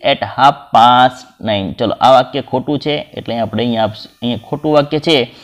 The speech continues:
એટલે એ પ્રમાણે નિશાની કરશું. ખોટું વાક્ય છે, તો અહીં ખોટા નિશાની કરશું. ઓકે, your driving license was in your wallet.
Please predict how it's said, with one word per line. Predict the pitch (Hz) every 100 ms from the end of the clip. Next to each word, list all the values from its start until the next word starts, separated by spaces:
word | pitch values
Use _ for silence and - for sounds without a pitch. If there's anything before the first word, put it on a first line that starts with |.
| _ _
એટલે | 123
એ | 135
પ્રમાણે | 127 123 117
નિશાની | 107 107 101 240 214 -
કરશું. | - 113 - 95 104 _ _ _ _
ખોટું | 156 143
વાક્ય | 123 113 120
છે, |
તો | 120
અહીં | 113
ખોટા | 101 104 117
નિશાની | 120 127 127
કરશું. | 127 - 170 247 _ - - _ _ _ _ _ _ _
ઓકે, | - 110 98 - - - _
your | 135 113
driving | 120 151 170
license | 175 170 175 156
was | 147 160 160 165 147 - _ _ _ 147
in | 151
your | 143 135 139
wallet. | 110 113 123 120 92 -